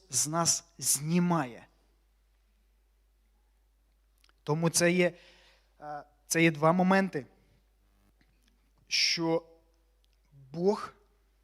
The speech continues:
через Ісуса Христа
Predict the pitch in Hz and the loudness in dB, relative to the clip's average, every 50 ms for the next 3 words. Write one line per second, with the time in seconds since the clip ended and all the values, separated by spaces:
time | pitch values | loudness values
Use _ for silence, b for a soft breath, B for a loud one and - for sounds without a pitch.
0 | _ _ _ _ _ _ _ _ _ _ _ _ _ _ _ _ _ _ _ _ | _ _ _ _ _ _ _ _ _ _ _ _ _ _ _ _ _ _ _ _
1 | _ - - - 165 160 156 156 156 143 - - - - _ - 156 143 - - | _ -2 0 2 2 2 0 0 0 0 0 0 -2 -4 _ -10 -4 -2 -2 -2
2 | - 180 170 - 196 185 - - 190 180 - - - 156 127 98 - | -2 -2 -4 -4 -4 -4 -6 -6 -4 -4 -4 -4 -4 -6 -8 -8 -10